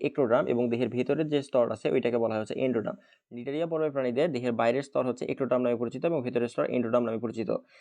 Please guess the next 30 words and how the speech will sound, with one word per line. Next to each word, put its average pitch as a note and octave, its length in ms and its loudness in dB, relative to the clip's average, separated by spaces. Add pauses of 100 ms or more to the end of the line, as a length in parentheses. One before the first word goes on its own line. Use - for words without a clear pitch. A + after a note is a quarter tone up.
(200)
এরপরে D3 320 -4
আছে D3+ 160 -4
হচ্ছে C3+ 160 -4
দেহ B2 220 0
গহ্বরকে B2 460 0
বলা A#2 160 2
হয় A#2 100 0
হচ্ছে C3 260 -4
coelenteron। A2+ 360 0
তো A#2 80 2
coelenteron D3+ 520 2
কি? E3 240 0 (240)
নিডারিয়া D#3 380 -6
পর্বের C#3 280 -2
প্রাণীদের B2+ 320 -4
যে C3 120 -4
দেহ B2 200 -2
গহ্বর C3+ 300 0
আছে C#3 200 -2
সেটাকে C3 320 -2
coelenteron B2+ 460 0
বলা A2+ 160 0
হয়। C#3 160 0 (340)
এটা C#3 200 -4
একাধারে C#3 400 -2
পরিপাক C3+ 400 2
ও C3+ 60 0
সংবহনে B2+ 440 0
অংশ A2 200 0
নেয়। G#2+ 180 0